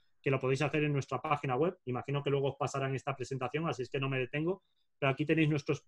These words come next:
canales de comunicación por si queréis estar informados, que hacemos una charla similar a esta todos los viernes, pues si os apetece os podéis dar de alta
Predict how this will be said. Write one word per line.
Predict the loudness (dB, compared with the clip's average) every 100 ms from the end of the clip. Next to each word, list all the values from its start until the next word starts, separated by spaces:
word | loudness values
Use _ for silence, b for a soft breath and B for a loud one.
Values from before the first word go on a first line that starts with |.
| -8
canales | -2 2 2 2
de | 0
comunicación | 0 0 0 2 2
por | 2 -2
si | -4
queréis | 0 2 0
estar | -2 -2
informados, | -2 -2 -2 0 0 -2 -6
que |
hacemos | -4 -2 -2 -2
una | -2 0
charla | 0 0 0
similar | -2 -2 0 0
a | -2
esta | -2 -4 -4 _ -20 _ _
todos | 4 6
los | 4 4
viernes, | 4 4 2 -2
pues | -6 -6
si |
os | -4
apetece | -4 0 0 0
os | 0
podéis | 0 2
dar | 2
de | 0
alta | 0 0 0